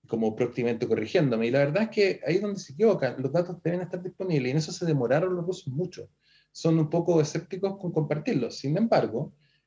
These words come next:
a la fecha de hoy, los resultados son sólidos, han, han demo-, han, han podido compartirlo, eh, la comunidad científica n-, nunca, nunca ha dudado de los científicos rusos, eso nunca ha estado en tela de juicio.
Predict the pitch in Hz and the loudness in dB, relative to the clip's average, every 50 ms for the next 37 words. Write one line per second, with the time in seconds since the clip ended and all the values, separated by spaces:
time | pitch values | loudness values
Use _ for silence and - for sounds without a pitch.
0 | _ - 104 104 101 101 - 107 - - 131 117 113 127 165 190 139 107 120 156 | _ -6 -2 -2 -2 0 0 -2 -2 2 2 2 4 6 6 6 6 6 4 2
1 | 175 - _ _ _ _ _ _ _ - 110 110 117 131 139 - - - 120 135 | 0 -4 _ _ _ _ _ _ _ -4 0 0 2 0 0 -10 -8 -2 0 0
2 | 156 151 202 190 - - 110 95 101 104 113 147 175 190 175 - 113 110 113 113 | 0 0 -2 -8 -2 2 2 2 2 4 2 4 2 2 2 0 0 0 0 0
3 | 113 113 110 113 113 117 117 110 113 120 120 120 120 120 - 117 117 117 - 113 | -2 -2 -2 -2 -2 0 0 -2 -2 -2 -2 -4 -4 -4 -6 -6 -6 -4 -4 -2
4 | 110 117 123 120 - 110 110 - - - - 120 120 127 139 151 160 170 175 165 | 0 2 0 0 0 -4 -6 -6 -12 -8 -4 -4 -2 -2 0 0 0 0 0 -2
5 | - - 107 107 104 104 101 101 98 107 110 107 107 113 110 110 113 117 117 - | -2 -2 -2 -2 -2 -4 -6 -6 -6 -4 -4 -4 -4 -4 -4 -2 -2 -4 -4 -6
6 | - 113 - - 135 135 - 165 156 - 156 147 139 123 120 117 110 113 113 113 | -14 -16 -8 -8 -8 -6 -6 -6 -2 0 0 0 0 0 -2 -4 -4 -4 -4 -6
7 | - - - - _ _ - 135 139 147 147 185 170 156 156 156 202 196 175 147 | -6 -12 -20 -20 _ _ -4 0 0 2 2 2 4 4 2 4 4 4 4 4
8 | 123 117 117 139 156 180 180 185 - 180 165 - - 160 143 127 151 240 269 - | 4 4 4 4 4 2 0 -2 -6 -10 -10 -8 -6 -4 -2 -2 -2 -2 -4 -4
9 | - 117 117 127 - - 131 123 120 113 131 165 170 196 180 - - 190 180 165 | -2 -2 -2 -2 0 -2 -2 -2 -2 -2 -2 -2 -2 -2 -8 -2 -2 -2 -2 0
10 | - 180 180 175 160 - - 254 - - - 127 156 - | -2 0 0 0 0 0 -4 -6 -6 -4 -8 -8 -8 -8